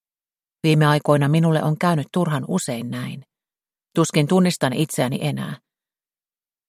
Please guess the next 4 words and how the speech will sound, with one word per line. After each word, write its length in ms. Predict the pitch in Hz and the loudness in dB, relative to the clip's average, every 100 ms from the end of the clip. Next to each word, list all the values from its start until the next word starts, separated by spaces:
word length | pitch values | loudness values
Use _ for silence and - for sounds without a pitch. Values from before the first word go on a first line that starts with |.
| _ _ _ - | _ _ _ 4
Roiskin 380 | 165 160 156 | 4 6 2
hiukan 380 | 147 175 165 135 | 2 0 0 0
vettä 280 | 143 156 131 | -2 -2 -4
kasvoilleni, 680 | 139 151 - 113 113 110 110 | -2 -4 -4 -6 -4 -6 -8